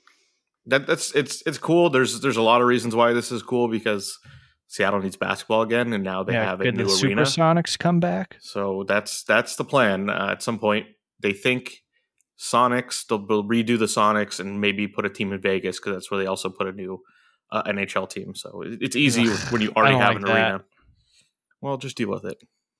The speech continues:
Speaker 1: Maybe
Speaker 2: No.
Speaker 1: Devin Booker will play for them.
Speaker 2: Yeah, exactly. That would be a good fit.
Speaker 1: Uh, but yeah, so it's Seattle Kraken. That's gonna start next year. And,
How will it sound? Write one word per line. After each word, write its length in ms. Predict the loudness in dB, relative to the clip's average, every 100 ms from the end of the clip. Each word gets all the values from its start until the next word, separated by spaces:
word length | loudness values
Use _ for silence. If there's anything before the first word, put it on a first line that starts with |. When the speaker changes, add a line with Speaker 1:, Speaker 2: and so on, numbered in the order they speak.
| _ _
Speaker 1:
Maybe 140 | -2 2
Speaker 2:
No. 120 | 4
Speaker 1:
Devin 180 | 4 2
Booker 220 | 0 0
will 100 | 0
play 160 | -2 -2
for 100 | -8
them. 120 | -16 -20 _ -2
Speaker 2:
Yeah, 260 | 4 6 4
exactly. 460 | 4 4 4 2
That 120 | 2
would 180 | 2 2
be 140 | 0 0
a 80 | 0
good 180 | -2
fit. 380 | -4 -2 -2 -2 -8 -16 -20 _ _ _ _ _ -6
Speaker 1:
Uh, 320 | -2 -2 -4 -8 _ -20 _ _ _ _ _ _ -14 -14 -14 -4 2
but 100 | 6
yeah, 160 | 6
so 160 | 2 -4
it's 200 | -4 -10 -12
Seattle 320 | -4 0 2
Kraken. 340 | 2 0 0 -6
That's 160 | -10
gonna 140 | -10 -12
start 400 | -4 -4 -4 -10
next 360 | -6 -6 -6 -6
year. 280 | -4 -6 -10
And, 340 | -14 -14 -16